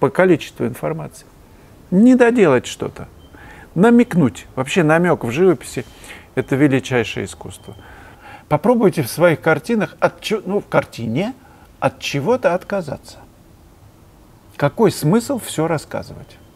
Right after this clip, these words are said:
Вообще какой? Ну, люди общаются, вот. Задушевная беседа. Но есть же пустоты в этой беседе.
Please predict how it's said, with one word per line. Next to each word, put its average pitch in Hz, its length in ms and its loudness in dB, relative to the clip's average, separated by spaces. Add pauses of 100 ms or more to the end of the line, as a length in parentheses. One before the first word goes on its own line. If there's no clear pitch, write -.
(340)
Вообще - 340 -14
какой? - 400 -10 (1500)
Ну, 165 220 4
люди 185 300 4
общаются, 110 760 -4
вот. 101 160 -10 (1800)
Задушевная 175 720 0
беседа. 147 540 -8 (1120)
Но 127 140 2
есть 190 280 4
же 180 100 2
пустоты - 840 -4 (220)
в 107 100 -6
этой 107 240 -6
беседе. - 500 -10